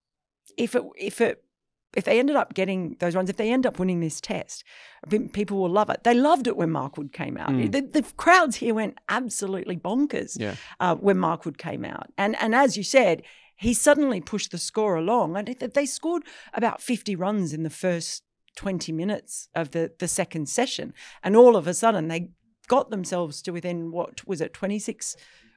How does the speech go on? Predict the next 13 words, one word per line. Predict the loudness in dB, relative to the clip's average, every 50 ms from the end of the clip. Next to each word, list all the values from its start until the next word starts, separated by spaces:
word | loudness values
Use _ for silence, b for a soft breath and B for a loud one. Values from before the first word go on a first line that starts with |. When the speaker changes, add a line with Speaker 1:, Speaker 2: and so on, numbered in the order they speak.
| b b
Speaker 1:
runs | 6 8 8 8 6 2 -2 -4 -2 -2
of, | -2 -2 -2
of | -2 -2 -2 -2 -4
Australia's | -4 -6 -6 -4 -4 -4 -4 -4 -4 -6 -8 -10 -14
target | -12 -8 -4 -4 -4 -4 -4 -8 -10 _ B B B B B B B B B B _
by | 0 2 2
doing | 2 2 0 0 0 0
that. | -2 -4 -6 -8
Would | -12 -16 -12 -4 0 0 0 2 2
they | 4 4 4 2
have | 0 -2 -4 -6 -4
done | -4 -4 -2 -2 -2
that | -4 -4 -4